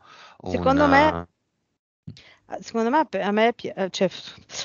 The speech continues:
Speaker 1: secondo me a lei piace la tipologia di lavoro, ma non quello che,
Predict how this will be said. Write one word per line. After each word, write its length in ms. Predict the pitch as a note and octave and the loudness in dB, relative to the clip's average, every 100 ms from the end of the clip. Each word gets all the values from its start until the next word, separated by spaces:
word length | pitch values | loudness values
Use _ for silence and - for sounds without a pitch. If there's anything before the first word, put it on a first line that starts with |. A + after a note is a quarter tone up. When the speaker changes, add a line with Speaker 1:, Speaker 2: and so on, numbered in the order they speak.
| - - | -14 -16
Speaker 1:
secondo 420 | - F#3+ A3+ A#3 | -10 -2 2 4
me 120 | A#3+ | 6
a 80 | C4+ | 8
lei 200 | G3+ G#3+ | 6 4
piace 560 | - F#3+ G3 - - A3+ | 2 2 2 0 0 2
la 80 | G#3 | 0
tipologia 720 | - E3+ F3+ F3 E3 D#3 F3 | -4 -10 -6 -4 -6 -4 -4
di 140 | D#3+ E3 | -4 -4
lavoro, 720 | E3 E3 E3 E3+ F#3 C#4+ D4+ | -4 -4 -6 -4 0 0 0
ma 480 | E3+ E3 F3 G3+ G3+ | -2 0 2 2 0
non 360 | F3 F3 F#3 F#3+ | -4 -2 -2 -2
quello 400 | - E3+ E3 E3 | -2 -2 0 -4
che, 720 | E3 - D#3 D#3 D3+ D3+ D3+ | -6 -4 -2 0 -2 -2 -4